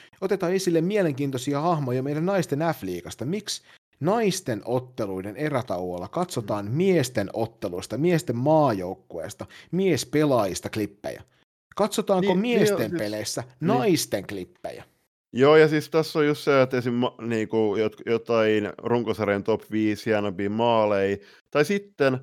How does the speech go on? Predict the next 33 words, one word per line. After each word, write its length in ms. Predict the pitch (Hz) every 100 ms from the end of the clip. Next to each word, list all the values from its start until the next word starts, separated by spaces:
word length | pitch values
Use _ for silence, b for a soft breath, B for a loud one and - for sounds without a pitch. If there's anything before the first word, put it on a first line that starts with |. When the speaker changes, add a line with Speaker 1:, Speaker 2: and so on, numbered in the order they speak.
| -
Speaker 2:
siellä 260 | - 147 135
on 80 | 135
oikeasti 420 | 156 131 123 -
esim. 220 | 120 127
viime 260 | 139 143 120
kisoissa 720 | 117 123 123 110 - - 107 - b
kaksituhatta 400 | - 117 - 117
yhdeksäntoista, 640 | 123 123 117 104 95 95 -
kun 100 | 95
oli, 240 | 95 123 131 b b
niin 100 | -
siellähän 340 | 131 196 156 147
niinku 140 | 147
tehtiin 300 | 151 156 170
ihan 120 | 170
loistavaa 500 | 196 196 - 113 101
sisältöä, 640 | 98 107 - 104 92 95 90 b b -
missä 200 | 113 -
haastate-, 580 | 123 117 110 98 101 98
haastateltiin 640 | 127 139 - 117 104 110
esim. 260 | 104 101 104 104 _ _ _ _ -
ää, 340 | 107 101 101 110 _ _ _ _
joukkueen 520 | 113 120 113 - 104
pe-, 80 | -
niinku, 400 | - 117 113 110
ää, 420 | 95 - _ - 76 69
naisten 420 | 127 123 127 113
M 320 | 107 - 113
M-kiso-, 580 | 113 104 - 101 - 120
M 20 |
M-kisajoukkueen 640 | 120 117 104 101 98 - 98
pelaajia, 640 | 107 110 107 95 95 95
et, 80 | 92